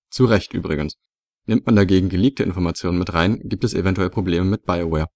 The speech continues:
Das will man sich als offizielle Fansite auf gar keinen Fall zu Schulden kommen lassen. Daher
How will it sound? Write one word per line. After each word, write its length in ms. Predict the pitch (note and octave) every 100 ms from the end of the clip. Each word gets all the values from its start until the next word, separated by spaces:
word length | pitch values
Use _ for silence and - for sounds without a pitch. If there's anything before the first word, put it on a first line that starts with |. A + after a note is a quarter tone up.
| _ _ _ -
Das 140 | F2+
will 100 | G2
man 120 | G#2+
sich 120 | G#2+
als 160 | G2+ -
offizielle 380 | F#2 G2+ - F2
Fansite 500 | - E2+ F2+ G2+ -
auf 100 | -
gar 120 | F2
keinen 220 | E2 F#2+
Fall 180 | F#2+ G2
zu 80 | F2+
Schulden 280 | F2 E2 E2
kommen 220 | - E2
lassen. 260 | C2+ - E2 _ _ _ _ _ _ _ -
Daher 340 | D#2+ G#2+ C3